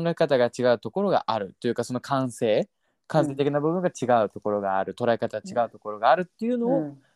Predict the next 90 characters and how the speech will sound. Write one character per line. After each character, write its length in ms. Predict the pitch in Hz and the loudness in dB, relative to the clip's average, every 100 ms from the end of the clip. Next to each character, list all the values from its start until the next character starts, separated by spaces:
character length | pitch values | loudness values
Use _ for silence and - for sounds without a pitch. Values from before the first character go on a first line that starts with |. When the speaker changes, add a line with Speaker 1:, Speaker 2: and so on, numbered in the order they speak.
| _ - | _ -4
Speaker 1:
理 200 | 180 285 | 2 2
解 380 | - 302 262 226 | 2 -2 2 2
を 140 | 226 | 2
し 180 | - - | 0 -2
て 160 | 240 233 | 2 2
い 80 | |
こ 280 | 208 - 247 | 0 4 6
う 40 | 214 | 6
ね 180 | 208 | 2
っ 20 | 226 | -4
て 180 | - 131 | -4 -4
い 40 | |
う 40 | |
段 180 | 113 110 | -4 -6
階 140 | 110 110 | -6 -8
な 80 | |
の。 100 | 98 - _ _ | -8 -12 _ _
落 100 | 185 | 4
と 100 | 262 | 4
し 100 | 240 - | 2 0
込 80 | |
め 120 | 247 180 | 0 0
て 100 | 113 | -2
な 100 | 113 | -2
い 60 | |
段 140 | 107 104 | -2 -4
階 120 | 101 | -8
な 80 | 98 | -8
わ 60 | |
け、 80 | - | -8
言 80 | 123 | -8
っ 20 | |
ち 100 | 117 | 0
ゃ 40 | 113 | 0
え 20 | |
ば。 160 | 95 - _ _ _ _ _ _ _ _ _ _ _ _ | 0 -8 _ _ _ _ _ _ _ _ _ _ _ _
本-、 280 | - 190 180 | 2 4 4
Speaker 2:
あ、 60 | |
そ 100 | - | 6
う。 20 | 196 | 4
Speaker 1:
本 100 | 185 | 4
質、 160 | - - - | -2 -20 0
本 240 | 220 214 | 4 4
質 100 | - | 4
の 100 | 196 | 0
部 120 | 175 | 0
分 180 | 143 113 | -2 -4
を。 160 | 95 - _ _ - - | -6 -8 _ _ -8 -6
Speaker 2:
え、 100 | 214 | -4
そ 100 | 240 | -4
の、 60 | 247 | -6
行 120 | 240 | -2
こ 160 | 339 330 | 2 2
う 40 | |
ね 80 | 214 | 4
は 60 | |
自 160 | 196 170 | 2 0
分 160 | 175 175 | -2 -2
に 180 | 165 - - | -6 -10 -10
言 80 | 160 | -8
い、 60 | - | -8
言 100 | - | -14
い 40 | |
聞 80 | - | -12
か 120 | - | -10
せ 100 | 147 | -10
て 80 | - | -12
る 80 | - | -14
っ 40 | |
て 120 | - - | -14 -14
こ 100 | - | -10
と？ 220 | - - _ _ _ | -12 -12 _ _ _
Speaker 1:
あ、 180 | 196 202 _ | 0 0 _
そ 140 | 269 | 2
う 20 | 240 | 4
そ 80 | |
う 20 | 226 | 2
そ 120 | 214 | -2
う、 120 | 170 170 | -4 -2
そ 160 | 233 | -2
の 80 | 208 | 0
自 180 | 175 202 | -2 0
分 160 | 220 | 0
の、 80 | 226 | 0
そ 140 | 214 202 | 0 0
う 40 | |
そ 280 | 175 135 120 | 2 0 0
う、 40 | |
あ 40 | 143 | -2
の、 240 | 139 131 | -4 -6